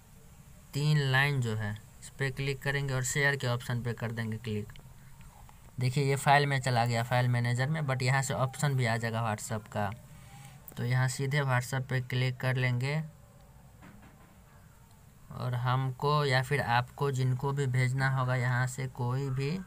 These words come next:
application आप यहाँ से नाम tap करके आसानी से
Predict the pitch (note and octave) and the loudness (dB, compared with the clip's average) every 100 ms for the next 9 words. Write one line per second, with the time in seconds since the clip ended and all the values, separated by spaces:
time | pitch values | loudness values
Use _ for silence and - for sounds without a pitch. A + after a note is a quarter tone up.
0 | - - - - A2+ A#2+ C3 B2+ B2 A#2+ | -14 -20 -20 -8 -2 0 0 0 -2 0
1 | C3+ A#2 B2+ B2 B2+ B2+ C#3+ B2 A#2 B2 | 0 0 2 2 2 2 2 2 4 4
2 | C3+ F3+ F3+ - - - - - - - | 4 2 -2 -12 -20 -20 -20 -20 -20 -12
3 | - A#2 A#2+ - B2+ B2+ D3 E3 F#3 D#3+ | 0 2 2 -2 -2 0 0 -2 -2 -2
4 | A#2+ B2 - C#3+ D3 D3 C#3 - D3+ | 0 0 2 0 2 0 -2 -4 -2